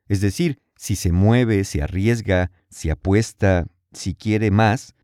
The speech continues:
pues se arriesga a que, mm, por ese querer más, vaya a perder lo que ya tiene. Son estas personas que dicen, "Más vale pájaro en mano que ciento volando". ¿Por qué? Porque no se sienten capaces de atrapar, por así decirlo,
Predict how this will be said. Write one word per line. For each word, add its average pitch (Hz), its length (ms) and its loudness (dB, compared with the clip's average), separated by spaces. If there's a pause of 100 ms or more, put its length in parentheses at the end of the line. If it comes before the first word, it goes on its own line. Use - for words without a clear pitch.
pues 95 160 -2
se 95 120 0
arriesga 98 680 2
a 87 160 0
que, 80 380 -4 (200)
mm, 104 200 2
por 87 240 0
ese 95 180 -2
querer 90 280 0
más, 110 360 2 (160)
vaya 90 320 0
a 92 40 0
perder 82 300 0
lo 98 100 -2
que - 120 -6
ya 73 120 -4
tiene. 156 320 -2 (240)
Son 90 220 -4
estas 87 200 -6
personas 92 380 -2
que 90 120 -4
dicen, 107 300 -2 (260)
"Más 92 420 2
vale 92 220 0
pájaro 92 360 -2
en 110 80 0
mano 117 360 0 (200)
que 85 140 -4
ciento 78 420 -2
volando". 90 520 0 (200)
¿Por 120 160 -4
qué? 156 200 -6 (180)
Porque 87 260 -6
no 73 140 -8
se 82 120 -8
sienten 82 360 -6
capaces 117 580 -4 (200)
de 80 520 0
atrapar, 90 540 0
por 73 220 -4
así 71 180 -4
decirlo, 90 520 -2